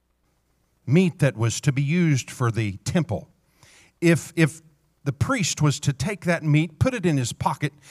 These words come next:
and with the edge of his garment touches bread or wine or oil or any food product, he said, "Will it become holy?" And according to the law of Moses, the answer to that question is no.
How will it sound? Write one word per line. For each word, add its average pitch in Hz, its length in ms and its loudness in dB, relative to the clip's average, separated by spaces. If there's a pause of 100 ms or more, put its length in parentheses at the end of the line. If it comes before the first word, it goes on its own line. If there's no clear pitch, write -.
(200)
and 165 160 4
with 160 140 2
the 156 240 2
edge 226 260 0
of 156 140 2
his 139 220 4
garment 147 720 2 (520)
touches 143 680 0 (1400)
bread 175 520 4
or 90 240 -2 (160)
wine 160 560 2
or 92 240 -4
oil 165 460 4
or 113 160 2
any 165 160 4
food 156 440 -2
product, 165 460 -2 (580)
he 185 120 0
said, 143 340 0
"Will 269 280 2
it 226 200 -4
become 160 420 0
holy?" 110 580 -2 (2500)
And 156 100 6
according 226 380 4
to 180 80 6
the 175 80 6
law 180 200 6
of 139 100 2
Moses, 143 540 4
the 135 140 0
answer 175 300 0
to 127 120 4
that 117 180 -2
question 131 420 -2
is 104 200 0
no. 104 540 -2